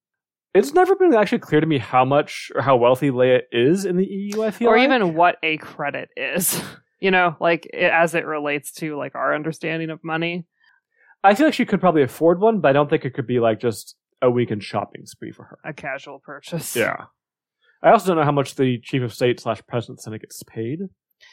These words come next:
Speaker 2: Yeah, I do wonder if a lot of her funds are, like,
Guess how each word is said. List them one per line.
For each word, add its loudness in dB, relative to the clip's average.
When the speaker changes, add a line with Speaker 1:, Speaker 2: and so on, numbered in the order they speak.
Speaker 2:
Yeah, 4
I 2
do -2
wonder 2
if 2
a 2
lot 2
of -6
her -8
funds -8
are, -8
like, -12